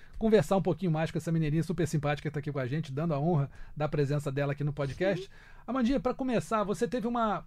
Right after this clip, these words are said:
Speaker 1: uma vitória muito interessante pra você contra a Emily Whitmire, né, na sua estreia. Foi uma vitória que empolgou todo mundo e acho que principalmente você. Como é que você vê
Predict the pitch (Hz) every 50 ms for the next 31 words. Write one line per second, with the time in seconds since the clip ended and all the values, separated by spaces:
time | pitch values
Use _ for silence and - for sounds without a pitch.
0 | - - - - 196 196 202 196 196 190 180 180 170 165 160 156 139 143 160 165
1 | 185 185 202 202 196 180 180 202 240 262 - - - 240 233 220 196 165 226 214
2 | 214 180 - - 196 202 220 214 170 - 160 139 156 156 139 143 139 - - 170
3 | 175 160 165 - - - - - - - - - - - 160 170 185 185 170 190
4 | 175 170 180 185 185 180 180 175 175 165 - 156 147 143 139 135 127 117 117 135
5 | - - - 143 143 143 143 139 - - 165 156 - - - - 131 135 143 151
6 | 156 165 165 - - - - - - - 160 160 165 151 160 - - 151 147 147
7 | 143 147 - 151 151 165 165 170 165 170 175 170 156 160 156 - 208 208 214 185
8 | 165 180 196 214 226 220 - - - - - - - - 170 165 170 165 - 190
9 | 165 175 175 165 - 180 165 160 165 156 156 151 165 156 - - 135 127 117 -
10 | - - - - - - - - - 214 214 262 269 220 254 247 247 165 - 247
11 | 214 143 151 196 202 185 143